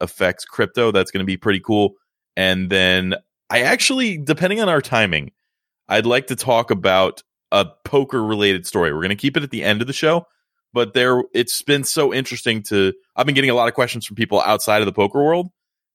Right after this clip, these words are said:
and I know we have a lot of intersection with our audience.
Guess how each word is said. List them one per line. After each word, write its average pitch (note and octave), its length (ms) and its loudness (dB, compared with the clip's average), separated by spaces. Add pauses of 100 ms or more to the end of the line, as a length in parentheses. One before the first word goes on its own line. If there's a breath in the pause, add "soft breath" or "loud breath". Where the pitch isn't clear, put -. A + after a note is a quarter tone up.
and G#2+ 480 0
I A2 100 2
know A#2+ 140 2
we B2+ 100 2
have A2+ 80 2
a G#2 60 0
lot G2+ 180 4
of G2+ 80 0
intersection G2+ 480 -2
with E2 140 -4
our E2+ 120 4
audience. G#2+ 500 0